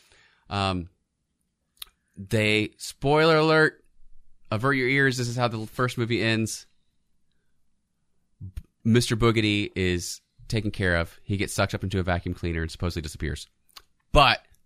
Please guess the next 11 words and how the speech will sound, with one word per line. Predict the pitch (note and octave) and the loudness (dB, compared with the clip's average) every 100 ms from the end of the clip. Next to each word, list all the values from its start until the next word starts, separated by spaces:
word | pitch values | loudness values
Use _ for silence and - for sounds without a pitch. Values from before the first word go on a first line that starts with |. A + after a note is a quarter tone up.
| _ _ _ _ _ _ - | _ _ _ _ _ _ -6
in | G2 | -6
part | F#2 G2 - | -2 -4 -4
two, | - C3 A2+ - _ _ _ - | -2 -2 -2 -6 _ _ _ -12
we | F2+ | -8
find | F#2+ F2+ | -4 -2
out | |
he | F#2 F#2+ | -2 -2
really | F2+ F2+ | 0 0
didn't | F2 F2 F2 | 0 -2 -6
totally | - B2 C#3 F3 D#3+ C3+ | -2 4 8 8 6 2
disappear, | A#2+ A#2+ - G#2+ G2+ G2+ G2 | 0 -2 -4 -2 0 0 -2